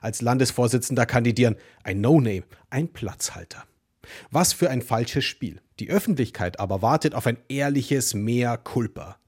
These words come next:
Ein authentisches Schuldeingeständnis. Da wäre es besser gewesen, nicht auf die Kandidatur als C-D-U-Vorsitzender in Mecklenburg-Vorpommern zu verzichten. Amthor sollte transparent aufklären.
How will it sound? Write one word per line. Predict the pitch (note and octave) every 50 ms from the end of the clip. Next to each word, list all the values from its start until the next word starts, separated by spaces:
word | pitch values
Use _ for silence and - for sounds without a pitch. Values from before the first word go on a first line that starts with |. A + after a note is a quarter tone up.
| _ _ _ _
Ein | _ A#2 A2+ A#2+ -
authentisches | - B2+ B2+ - - E3+ G#3 G3+ - F3+ - F3+ E3+ - - _
Schuldeingeständnis. | - - - C4 G3+ - B2 B2+ B2 B2+ - D3+ C#3 E3 - E3 D#3 - - - - - -
Da | - C#3+
wäre | C3 D#3 F3 E3 E3
es | D#3 D3 -
besser | - F#3+ E3+ - E3+ D#3+
gewesen, | D3 D3 C3 C#3+ D3+ D3 C#3 D#3 D3 -
nicht | - B3 C4+ - -
auf | B2 -
die | -
Kandidatur | A#2 - - B2 B2 B2+ A2 A#2 G#2+ - - D3 -
als | A#2 G#2 - -
C-D-U-Vorsitzender | - A#2 G#2+ A#2+ - - E3 C3 - - C3 B2 - B2 A#2 - - C3+ B2+ A#2+ - _
in | A#2+ A#2 A#2
Mecklenburg-Vorpommern | A#2+ C3 B2 - B2+ A#2+ B2 A#2+ - - C#3+ C3 A#2+ C3 B2+ B2+ C3 B2
zu | - -
verzichten. | A#2 - A#2 - - C#3 A#2+ - - C#3 A#2+ - - - - - - - - _ _
Amthor | - E3+ G3+ G3 - - - F#2+ F2+
sollte | - A2+ A2+ - C3
transparent | - - D3 F#3 - - - D#3 C3 D#3 D#3 -
aufklären. | - G3 F#3+ - - - D3+ B2 G2+